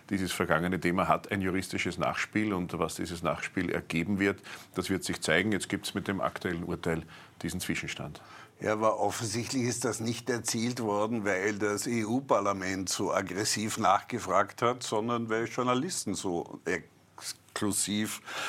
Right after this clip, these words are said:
Speaker 2: äh, das wissen wollten.
Speaker 1: Ja, der, äh, Namensgeber des Pulitzerpreises, äh, der Journalist Pulitzer, hat ja mal gesagt,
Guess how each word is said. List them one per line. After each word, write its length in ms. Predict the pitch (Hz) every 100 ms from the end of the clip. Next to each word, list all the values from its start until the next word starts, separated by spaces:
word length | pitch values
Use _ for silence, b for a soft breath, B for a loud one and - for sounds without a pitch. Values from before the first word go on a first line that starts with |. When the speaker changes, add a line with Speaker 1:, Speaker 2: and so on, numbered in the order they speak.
| B -
Speaker 2:
äh, 340 | 92 92 98 82
das 420 | 101 98 - 104
wissen 440 | 92 101 - 95 80
wollten. 420 | 76 76 - 78 - B B B B
Speaker 1:
Ja, 140 | 107
der, 260 | 98 98 90 87 -
äh, 560 | 90 73 80 - - 90
Namensgeber 800 | 87 117 107 104 - 107 107 95
des 200 | 95 -
Pulitzerpreises, 1080 | - 165 117 - 87 85 80 87 107 113 101
äh, 160 | 90
der 240 | 87 87 90
Journalist 440 | - 92 107 -
Pulitzer, 420 | 113 123 104 107
hat 120 | 95
ja 80 | 101
mal 140 | 98 92
gesagt, 460 | 95 95 95 -